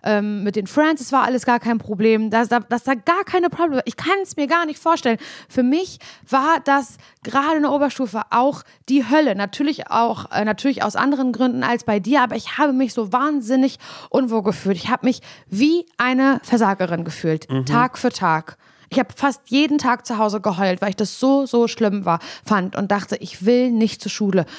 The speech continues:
Speaker 1: Okay, ich mach krank morgen." Wie oft ich krank gemacht hab, Simon, das kannst du dir nicht vorstellen. Wirklich, aus, aus Angst zur Schule zu gehen, weil ich es so schlimm fand.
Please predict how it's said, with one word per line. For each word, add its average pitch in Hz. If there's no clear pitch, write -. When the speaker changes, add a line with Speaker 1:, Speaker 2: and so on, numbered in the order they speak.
Speaker 1:
Okay, -
ich 220
mach 214
krank -
morgen." -
Wie 208
oft 220
ich -
krank 233
gemacht 180
hab, 175
Simon, 175
das 165
kannst -
du 220
dir 208
nicht 196
vorstellen. 165
Wirklich, 208
aus, 180
aus 220
Angst 285
zur -
Schule 202
zu 170
gehen, 170
weil 196
ich 208
es -
so 240
schlimm 190
fand. 165